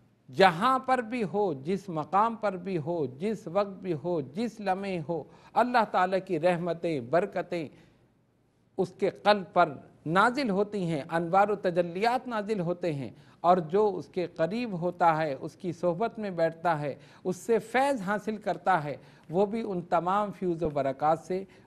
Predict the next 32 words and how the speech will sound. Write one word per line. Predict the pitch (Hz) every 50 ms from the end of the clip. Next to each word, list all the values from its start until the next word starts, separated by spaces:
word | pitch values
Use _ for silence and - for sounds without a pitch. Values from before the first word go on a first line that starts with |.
| -
मुस्तफ़ीज़ | 151 160 156 - - 156 143 - - 269 269 185
होता। | 151 135 - - - 82 - - _ _ _ _ _ _ _ _ _ _
लेकिन | - 156 170 165 220 214 196
ये, | 175 190 185 196 190 - -
ये | 160 160 202 214 220
उस | 220 196 160 - -
वक्त | 285 285 269 -
होता | 220 226 226 220 196 180
है | 156 143 131 - - - - - -
जब | 156 202 220 214
उसका | - 180 - - - 190 165 - -
क़ल्ब | - 202 214 202 160 - - -
आईने | 165 180 196 214 220 226 226 226
की | 214 - 160
तरह | 143 165 165 170 165 143 120
रोशन | 123 143 156 165 151 - - 214 208 208 - -
और | 151 147 135
साफ़ | - - - 170 175 170 - -
हो | - - _ _ _ _ _ _ _ _ -
और | 139 165 180 175 170 - -
क़ल्ब | 240 254 285 285 262 226 - - - - _ _ -
अल्लाह | 220 247 254 254 240 220
तबारक | 214 - 185 170 175 175 185 180 175
व | 151
तआला | 135 - 160 160 165 175 196 202
के | 202 202 214 208 175
ज़िक्र | 135 127 147 147 151 214 208 196
से | - - - 156 151
ही | 147 143 180 262 277 262
साफ़ | - - 190 175 180 185 180 -
और | - 165 147
रोशन | 139 139 135 135 135 - 180 185 170